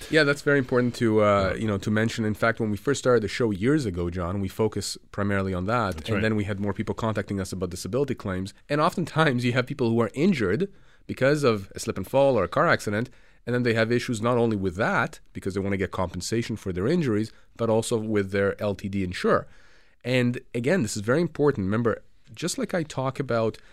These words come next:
Speaker 1: people losing their jobs when they're on L T D, and I tell
Speaker 2: Mm-hmm.
Speaker 1: them, "You have to speak with one of our employment lawyers," because the two areas, employment and disability, they overlap.
Speaker 2: Yep.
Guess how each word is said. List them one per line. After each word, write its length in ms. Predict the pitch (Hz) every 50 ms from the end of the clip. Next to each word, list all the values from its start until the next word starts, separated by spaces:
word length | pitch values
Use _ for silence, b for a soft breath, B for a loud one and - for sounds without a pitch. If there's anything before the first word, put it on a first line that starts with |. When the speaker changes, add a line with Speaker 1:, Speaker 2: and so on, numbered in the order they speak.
| b b b b b b -
Speaker 1:
people 220 | 147 147 - 143
losing 320 | 120 120 120 113 120 123 113
their 120 | 110 107
jobs 500 | 95 87 101 101 95 98 107 123 131 120
when 140 | 110 113 107
they're 140 | 110 110 107
on 100 | 107 104
L 100 | 110 113
T 140 | - - 110
D, 320 | 101 104 107 110 117 120
and 320 | 110 101 98 - - - - -
I 80 | 98
tell 180 | 101 92 98 107
Speaker 2:
Mm-hmm. 60 | 104
Speaker 1:
them, 220 | 110 104 98 - - - - -
"You 80 | -
have 340 | - - - - 110 110 -
to 100 | - 120
speak 300 | 113 - - 110 107 -
with 140 | 107 101 92
one 160 | 98 101 107
of 120 | 104 98 104
our 80 | 98
employment 480 | 95 95 - - 101 98 107 117 117 120
lawyers," 320 | 117 117 120 127 131 120
because 300 | 101 92 - - 104 95
the 80 | 92 92
two 300 | - - - 156 - - -
areas, 640 | 98 104 110 120 135 143 147 160 165 156 - - - - - -
employment 680 | - 110 - - - 117 120 123 123 127 127 127 131 - - -
and 100 | 110 101
disability, 640 | 104 - - 104 92 98 104 104 107 - - 120
they 140 | 110 101 101 -
overlap. 720 | 101 107 104 98 101 90 85 80 82 90 107 - - -
Speaker 2:
Yep. 160 | 113 107